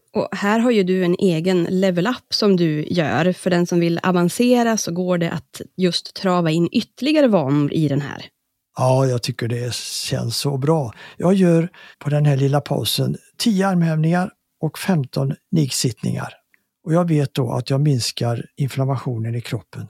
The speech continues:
Speaker 2: på direkten. Och när hela dagen har gått och kvällen kommer,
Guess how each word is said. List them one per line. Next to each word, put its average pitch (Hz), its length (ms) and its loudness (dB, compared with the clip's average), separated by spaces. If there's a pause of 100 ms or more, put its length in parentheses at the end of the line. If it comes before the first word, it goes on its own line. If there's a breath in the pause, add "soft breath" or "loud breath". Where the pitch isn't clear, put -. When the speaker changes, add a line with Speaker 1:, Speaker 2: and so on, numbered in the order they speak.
(160)
Speaker 2:
på 180 120 4
direkten. 147 520 -2 (440)
Och 185 280 2 (180)
när 180 160 0
hela 170 320 4
dagen 156 240 2
har 160 80 2
gått 147 320 -2
och 147 100 -4
kvällen 135 320 -2
kommer, 120 440 -6